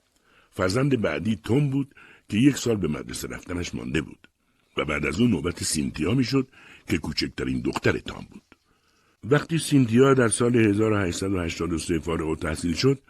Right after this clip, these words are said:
ماریا تحصیلاتش را به پایان رسانده، ازدواج کرده و نخستین فرزندش را هم به دنیا آورده بود. الیزابت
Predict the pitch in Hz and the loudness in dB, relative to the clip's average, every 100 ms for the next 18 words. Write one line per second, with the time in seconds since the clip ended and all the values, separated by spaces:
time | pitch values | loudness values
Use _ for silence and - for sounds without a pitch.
0 | _ _ _ - 95 104 107 151 165 123 | _ _ _ -2 2 4 6 6 4 0
1 | 101 - 92 104 113 - 117 85 76 80 | -4 -4 -6 -4 -4 -2 -2 -2 -2 -2
2 | 123 120 - 104 95 92 85 _ _ _ | 0 -2 -2 -2 0 -2 -6 _ _ _
3 | 71 67 65 67 120 - 104 92 92 85 | -6 -4 -4 -2 -2 -2 -4 -2 -2 -2
4 | - - - 87 87 76 78 78 71 71 | -8 -20 -6 0 0 0 -4 -4 -6 -6
5 | 67 117 143 117 107 101 104 85 - 73 | -4 0 0 0 -2 -2 0 0 0 2
6 | 151 58 50 - 92 _ _ _ _ _ | 2 0 -8 -12 -18 _ _ _ _ _
7 | _ _ _ _ _ _ 110 131 120 131 | _ _ _ _ _ _ 2 4 4 6
8 | 170 | 4